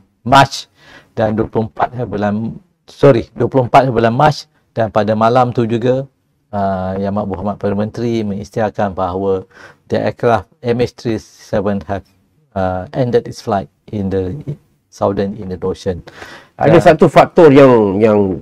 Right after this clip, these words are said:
Speaker 2: juga sangat diperkatakan, itu faktor juruterbang pesawat itu sendiri. Ah, ada pelbagai teori.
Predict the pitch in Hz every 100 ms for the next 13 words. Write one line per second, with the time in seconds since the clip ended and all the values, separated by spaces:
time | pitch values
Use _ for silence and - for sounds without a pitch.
0 | 73 104 127 147 131 - - - 147 131
1 | 120 - 104 117 110 - 101 78 82 107
2 | - 107 73 131 107 95 113 - 98 107
3 | 92 - 101 98 - - 90 95 80 73
4 | - _ - - _ - 95 82 64 -
5 | 117 117 120 117 104 110 104 95 82